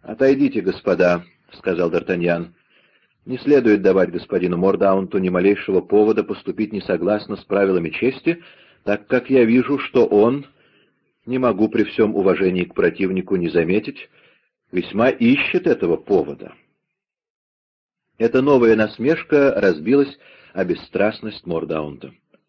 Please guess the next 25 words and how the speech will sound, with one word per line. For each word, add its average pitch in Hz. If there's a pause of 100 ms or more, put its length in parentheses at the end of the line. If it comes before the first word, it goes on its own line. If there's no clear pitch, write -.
(640)
Портос 170
и 185
Арамис 160
отошли 131
в 95
угол, 151
противоположный 107
тому, 113
где 113
сидел 98
Атос. 87 (1120)
Оба 165
противника 165
остались 151
одни 131
посреди 120
комнаты, 143
освещенной 127
двумя 107
лампами, 139
стоявшими 120 (200)
на 101
письменном 117
столе 104
Кромвеля. 69